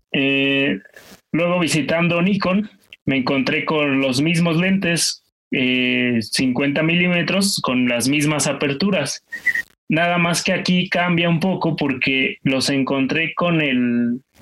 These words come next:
con la apertura manual. Estos lentes se pueden operar man-,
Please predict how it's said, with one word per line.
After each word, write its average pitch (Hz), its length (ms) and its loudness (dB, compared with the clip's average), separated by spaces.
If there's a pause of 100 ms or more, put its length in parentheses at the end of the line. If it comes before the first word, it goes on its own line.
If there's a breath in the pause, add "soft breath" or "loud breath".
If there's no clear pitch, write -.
(500)
con 135 280 0
la 123 500 -2
apertura 131 640 0
manual. 143 640 0 (720)
Estos 160 280 0
lentes 175 680 0
se 147 280 -2
pueden 156 360 0
operar 135 600 0
man-, 131 420 0